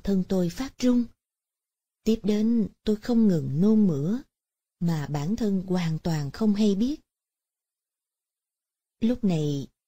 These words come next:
mấy người bạn tại hiện trường phát hoảng, vội chạy đến hỗ trợ. Họ nhanh nhẹn đỡ dìu tôi và giúp dọn sạch những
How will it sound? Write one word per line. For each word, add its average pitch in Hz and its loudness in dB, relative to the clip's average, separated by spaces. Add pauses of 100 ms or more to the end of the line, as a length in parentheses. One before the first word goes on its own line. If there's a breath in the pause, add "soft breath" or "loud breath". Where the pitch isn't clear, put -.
(240)
mấy 208 0
người 220 2
bạn 151 -4
tại 156 -6
hiện 165 -2
trường 135 -4
phát 269 -8
hoảng, 165 -2 (500)
vội 170 0
chạy 156 -2
đến 240 2
hỗ 202 0
trợ. 151 -2 (640)
Họ 156 -4
nhanh 233 2
nhẹn 160 0
đỡ 165 0
dìu 165 0
tôi 208 -2 (400)
và 156 -4
giúp 196 -6
dọn 151 -2
sạch - -2 (160)
những 165 -2